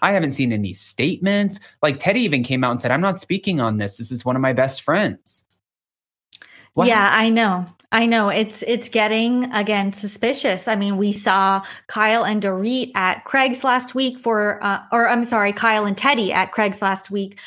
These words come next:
Speaker 2: for her birthday. And you would have think maybe Dorit would be there. I think she's part of the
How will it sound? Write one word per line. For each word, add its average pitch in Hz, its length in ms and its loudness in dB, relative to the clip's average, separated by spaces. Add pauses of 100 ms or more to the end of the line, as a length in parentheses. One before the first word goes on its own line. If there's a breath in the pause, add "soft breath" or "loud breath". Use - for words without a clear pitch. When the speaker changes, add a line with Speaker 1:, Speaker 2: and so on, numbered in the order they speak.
(140 loud breath)
Speaker 2:
for 226 100 0
her 196 140 0
birthday. 208 580 0
And 208 160 2
you 220 120 2
would 240 100 2
have 247 160 0
think 349 280 -4
maybe 254 480 0
Dorit 240 420 0
would 226 200 0
be 285 180 0
there. 208 280 2
I 226 80 0
think 214 180 -2
she's 214 240 -4
part 220 240 0
of 214 100 -2
the 214 300 -4